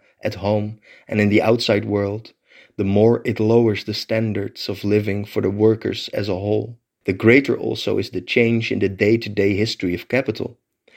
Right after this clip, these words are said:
It becomes a string of political and social disasters and convulsions. Under these conditions, punctuated by periodical economic catastrophes or crises,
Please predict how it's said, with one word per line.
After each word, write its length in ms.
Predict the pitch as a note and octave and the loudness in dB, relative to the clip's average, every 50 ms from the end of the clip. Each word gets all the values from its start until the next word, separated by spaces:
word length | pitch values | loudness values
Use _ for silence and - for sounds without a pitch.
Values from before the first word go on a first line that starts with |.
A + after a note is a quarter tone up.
| - - - - - | -20 -20 -20 -14 -10
It 100 | - G2+ | -6 -2
becomes 440 | G#2 G2+ - C3+ C3+ C#3 C3+ A#2 A#2+ | -2 0 2 4 4 4 4 2 -2
a 40 | A#2 | -4
string 340 | - - - C#3 C#3 D3 | -4 -2 0 0 0 0
of 160 | C#3 A#2+ - - | 0 -4 -6 -4
political 580 | A#2 A#2+ B2+ C#3 - C#3 - - C#3 C#3+ - | 0 2 2 2 0 -2 -4 -2 -2 -2 -2
and 160 | - A2 G#2+ | -4 -4 -4
social 420 | - - C3 C3 C#3 C3+ - C3+ B2 | -2 2 2 2 2 2 2 0 2
disasters 640 | A#2+ A2+ A2 A2+ A2+ A#2 A2+ - - A#2+ A#2 - - | 2 2 4 4 2 2 0 -2 -4 -6 -6 -6 -6
and 160 | - A#2+ A2+ | -6 -6 -4
convulsions. 840 | - G#2 F#2+ F#2 G#2 G#2 A2+ A2+ A2 A2 G#2 G#2 G#2 - - - - _ _ _ - - - _ _ _ _ | -2 -2 -2 0 0 0 0 0 -2 -4 -10 -10 -12 -14 -18 -20 -20 _ _ _ -20 -20 -20 _ _ _ _
Under 300 | - A#2 A#2+ A#2 A2+ G#2 | -2 2 2 4 4 4
these 240 | G#2 B2+ C#3+ C#3 - | 2 0 -2 -2 -4
conditions, 760 | - B2 A2 G#2+ B2 B2 - - A2+ A2+ A2+ A2 - - - _ _ _ _ _ - | -4 -2 0 2 2 2 0 0 -8 -10 -10 -12 -14 -16 -20 _ _ _ _ _ -2
punctuated 760 | C#3 C3 C#3 C#3 - - A2+ A2+ A2+ A2+ G#2+ G#2+ G#2 - _ _ _ _ _ _ | 0 0 2 2 2 2 2 2 2 0 -2 -4 -6 -8 _ _ _ _ _ _
by 140 | - A2 G#2+ | -2 -2 -2
periodical 840 | - - A#2 A2 G#2 G#2 A2+ B2 B2+ - A#2+ - - G#2+ A2 A2+ _ _ _ _ _ _ _ | 0 2 2 4 4 4 4 4 4 2 0 -4 -4 -8 -8 -8 _ _ _ _ _ _ _
economic 640 | - C3 A2+ - A#2 A#2 B2 C3 B2+ A2+ G#2 - - | -14 -6 0 0 2 2 2 2 0 0 -2 -4 0
catastrophes 800 | - B2+ A#2+ A#2 A2+ - - A2 G#2+ G#2 G#2+ G#2+ - - - - - | 2 2 2 2 0 -2 -4 -4 -2 -2 -4 -6 -8 -10 -12 -10 -10
or 120 | A2 - | -12 -8
crises, 760 | - - A2 A2+ A#2+ A#2+ - - G2+ G2+ G#2 - - - | -2 0 0 0 0 0 -4 -6 -6 -8 -8 -10 -16 -20